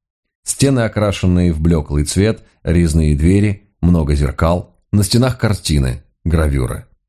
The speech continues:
Пушистые ковры скрадывали шум шагов, а шторы наполовину спущены, чтобы не пропускать слишком много света. Вот и последняя дверь. Он переступил порог и оказался лицом к лицу с ожидавшими его месье и мадам Малик.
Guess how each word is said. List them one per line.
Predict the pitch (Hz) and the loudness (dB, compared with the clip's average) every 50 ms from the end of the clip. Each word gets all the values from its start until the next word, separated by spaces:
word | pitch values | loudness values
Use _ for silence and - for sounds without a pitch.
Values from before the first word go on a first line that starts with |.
| _ _ _ _ _ _ _ _ _ - | _ _ _ _ _ _ _ _ _ -6
Пушистые | 110 101 - 143 131 - - 120 117 98 | -4 -2 0 0 -2 0 0 0 0 0
ковры | - 107 104 98 104 107 117 123 117 | 0 0 0 0 2 0 0 0 -2
скрадывали | - - - 110 107 101 101 98 95 92 92 | -2 -2 -2 0 2 2 2 2 2 0 0
шум | 87 - - 95 92 | -2 0 0 0 0
шагов, | 85 - 90 90 87 78 76 73 73 - - - _ _ | 0 0 -2 -2 0 0 0 -2 -2 -6 -12 -20 _ _
а | - 87 90 | -4 -4 -2
шторы | - - - 117 127 135 127 | -2 -2 -2 0 0 0 0
наполовину | 110 104 85 - 92 90 85 87 92 92 92 | 0 -2 -2 -2 -2 0 0 2 2 2 0
спущены, | 85 - - - 78 78 76 - - 76 76 76 | -2 -4 -6 -4 -2 -2 -2 0 0 0 0 0
чтобы | 73 - - 85 80 85 | 0 0 0 2 2 2
не | 85 | 2
пропускать | 82 87 85 - 80 71 - - 92 90 87 | 2 0 -2 -4 -4 -4 -2 -2 -2 -2 -2
слишком | - - 95 104 - - - 104 101 107 | 0 0 0 0 -2 -4 -2 0 2 2
много | 95 82 78 80 80 82 78 | 2 2 2 0 -2 -2 -4
света. | - - - - - - - - - _ _ _ _ _ _ _ _ _ _ - | -6 -8 -8 -8 -8 -10 -12 -16 -18 _ _ _ _ _ _ _ _ _ _ -6
Вот | - 78 117 147 151 - - _ | -2 0 0 0 -2 -6 -8 _
и | - 143 143 | -2 -2 0
последняя | 147 147 139 - - - 95 87 82 76 71 76 76 76 73 | 0 -2 -2 -2 -2 0 0 2 2 2 2 2 2 2 2
дверь. | 67 69 71 67 60 - - _ _ _ _ _ _ _ _ _ _ _ _ _ - | 2 0 0 0 -2 -4 -8 _ _ _ _ _ _ _ _ _ _ _ _ _ -2
Он | 98 98 92 | -2 0 0
переступил | - 90 85 82 82 80 73 - 87 78 | 0 0 -2 -2 -2 -4 -2 -2 -2 -2
порог | 76 - 82 98 135 151 151 - - _ _ - | 0 -2 0 0 0 -2 -4 -8 -20 _ _ -4
и | - | -4
оказался | 101 104 - - 101 90 104 147 160 151 - - 135 | -4 -2 -2 -2 -2 0 0 0 -2 -2 -2 -2 -2
лицом | 117 107 - - 123 120 113 104 | -2 -2 -2 -2 0 0 0 0
к | - | -2
лицу | 101 98 90 - 147 151 139 127 - | -2 -2 0 0 0 0 -2 -4 -8
с | - - - | -4 -2 0
ожидавшими | 123 92 107 104 95 - 160 151 - - 143 139 139 | 2 2 2 2 0 0 -2 -2 -4 -4 -2 -2 0
его | 139 139 139 135 127 131 131 127 127 - | 0 0 0 0 0 0 -2 -2 -2 0
месье | - 95 101 101 95 - - 120 135 160 175 | 2 2 4 2 2 -2 -2 0 0 0 0
и | - - 120 | 0 0 0
мадам | 107 101 98 92 90 92 101 110 | 2 2 2 0 0 0 0 0
Малик. | 113 110 110 101 87 78 76 78 78 - - | 0 0 0 0 0 0 -2 -2 -4 -6 -16